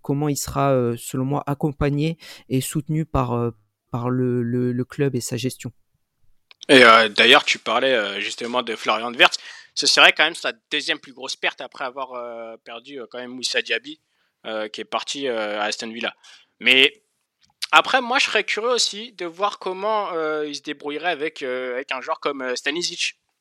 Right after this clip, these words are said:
Speaker 2: qui est arrivé en prêt, euh, du Bayern Munich. Puisque, euh, faut quand même se rappeler que contre Leipzig, il était vraiment dans un, dans un trois cinq deux,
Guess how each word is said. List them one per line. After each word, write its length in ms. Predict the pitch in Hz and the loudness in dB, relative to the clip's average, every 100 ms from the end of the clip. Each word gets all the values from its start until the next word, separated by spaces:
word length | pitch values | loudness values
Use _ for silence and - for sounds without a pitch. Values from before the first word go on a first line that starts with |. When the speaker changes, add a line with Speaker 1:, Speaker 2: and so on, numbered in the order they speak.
| _ _ - _ | _ _ -14 _
Speaker 2:
qui 100 | - | 0
est 40 | |
arrivé 280 | 131 135 135 | 2 2 -2
en 120 | 139 | -2
prêt, 260 | - - 147 | 0 2 4
euh, 560 | 135 127 127 123 123 120 | 4 2 0 -2 -4 -6
du 120 | 123 | -4
Bayern 260 | 127 123 | -2 -2
Munich. 300 | 127 135 214 - _ _ _ _ _ _ _ _ _ | -4 -8 -4 -4 _ _ _ _ _ _ _ _ _
Puisque, 200 | - - | -8 0
euh, 480 | 156 143 139 139 135 | 4 4 4 2 -2
faut 280 | - 160 _ | -6 -16 _
quand 100 | - | -6
même 80 | 226 | -4
se 120 | - | -2
rappeler 260 | 175 156 226 | -2 -2 -8
que 80 | 160 | -10
contre 320 | 160 - 143 | -14 -10 -4
Leipzig, 320 | 147 156 220 - | -2 0 -2 -2
il 60 | 147 | -2
était 220 | - 139 - _ - | -4 -6 -10 _ -12
vraiment 360 | 135 151 196 202 | 2 4 4 4
dans 220 | 151 147 | 4 4
un, 560 | 139 135 135 135 135 | 6 6 6 6 4
dans 200 | 135 135 | 0 -4
un 60 | 135 | -4
trois 220 | - 247 | 0 0
cinq 220 | - 214 | 2 0
deux, 200 | 156 180 | 0 -4